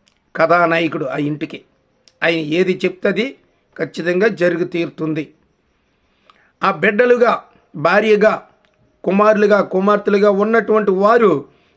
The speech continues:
ఆ మాటలు విని కూడా పెడచెవిని పెట్టారంటే తండ్రిలో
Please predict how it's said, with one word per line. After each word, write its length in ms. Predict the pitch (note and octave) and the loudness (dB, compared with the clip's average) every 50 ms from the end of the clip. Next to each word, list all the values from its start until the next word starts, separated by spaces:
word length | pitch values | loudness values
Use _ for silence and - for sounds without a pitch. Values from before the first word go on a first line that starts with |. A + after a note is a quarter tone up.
| _ _ - | _ _ 0
ఆ 100 | F#3 F#3+ | 0 0
మాటలు 540 | F3+ D#3+ E3+ F#3+ G#3+ A3+ G3+ A#3+ A3+ G#3 F3+ | 0 0 0 0 2 2 2 2 2 2 2
విని 300 | E3 G3 A3+ A#3+ B3+ B3 | 2 2 2 4 2 2
కూడా 440 | B3 - A3+ A3+ A3+ G#3+ F3+ D3 - - _ _ _ _ _ _ | 2 2 2 4 4 2 2 0 -4 -12 _ _ _ _ _ _
పెడచెవిని 540 | - G3 G#3+ A3 G3 - A#3+ A#3 G#3+ A3+ A3+ | 0 0 0 0 2 2 2 2 4 2 0
పెట్టారంటే 600 | G3+ G3+ G#3 G#3 G#3 A3 G#3 G3+ G3 F#3+ F#3+ G#3+ G#3 | 2 2 0 0 2 2 2 2 0 0 0 0 0
తండ్రిలో 840 | G3+ - F3+ F3+ G3+ G#3 G#3+ G#3+ G#3 G#3 A3+ C4+ D4 C4 F3+ - | 0 0 -2 0 0 2 2 2 4 4 4 6 6 4 2 0